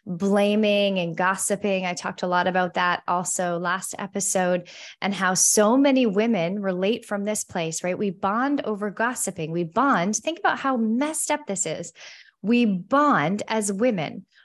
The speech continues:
over backstabbing everybody else. Like, how horrible. <laughs> If that, if you're still stuck in the trap of relating and bonding with women to, but through gossip, I promise you that is hurting you.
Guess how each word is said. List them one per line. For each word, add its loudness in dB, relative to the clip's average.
over 2
backstabbing -2
everybody -4
else. -6
Like, 2
how 4
horrible. 0
<laughs> -10
If 2
that, 0
if 4
you're 2
still 0
stuck -4
in -2
the -4
trap -2
of -2
relating 2
and -4
bonding 0
with -6
women -2
to, -4
but 0
through 4
gossip, 0
I 2
promise -2
you -2
that 0
is -4
hurting -4
you. -8